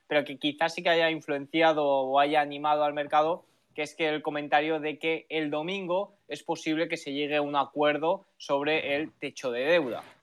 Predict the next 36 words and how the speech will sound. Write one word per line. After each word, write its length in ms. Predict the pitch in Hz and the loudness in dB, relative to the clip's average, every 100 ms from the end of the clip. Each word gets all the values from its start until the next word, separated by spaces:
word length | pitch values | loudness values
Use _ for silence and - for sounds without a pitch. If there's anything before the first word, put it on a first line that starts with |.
| - | -18
Esto, 340 | 120 - 139 | -16 -4 -4
en 100 | 131 | 2
caso 300 | 143 139 139 | 0 2 -2
de 120 | 139 | -2
que 200 | 139 139 | -2 -2
no 220 | 139 147 | -2 -6
sea, 440 | 143 - 156 151 - _ _ _ | -4 2 4 4 2 _ _ _
eh, 300 | 127 127 127 | -2 0 2
puede 180 | 131 143 | 2 -2
ser 200 | 135 143 | 0 -4
un 80 | 143 | -2
problema, 480 | 147 147 151 170 185 | 0 2 2 0 0
pero 160 | 143 | 0
bueno, 280 | 131 139 104 - - | 0 -2 -6 -16 -20
este 280 | - 131 | -6 -4
comunicado, 640 | 123 127 131 127 135 143 151 | -4 -6 -6 4 6 6 2
pues, 360 | 127 120 117 | -2 -2 -4
eh, 220 | 123 117 113 | -4 -4 -2
parece 320 | 123 120 131 | 0 0 -2
que 80 | 127 | -2
ha 60 | 123 | -2
sentado 520 | 120 117 123 131 127 _ _ - | -2 0 4 2 0 _ _ 2
bastante, 440 | 127 - 135 135 | 2 2 0 2
bastante 400 | 131 123 127 120 | 2 2 -2 -2
bien, 240 | 123 117 | -4 -6
que 60 | - | -4
lo 100 | 120 | -2
ha 40 | |
dicho 280 | 123 131 147 | 0 -2 -2
el 220 | 143 139 | -2 -2
presidente 800 | 123 139 135 139 139 139 139 151 | -2 -4 -4 -4 -2 -2 0 0
de 100 | 147 | 2
la 160 | 131 127 | 2 2
Cámara 460 | 131 127 135 143 123 | 0 0 0 0 -2
de 120 | 123 | -6
Representantes. 560 | 113 - - - - | -8 -14 -20 -14 -12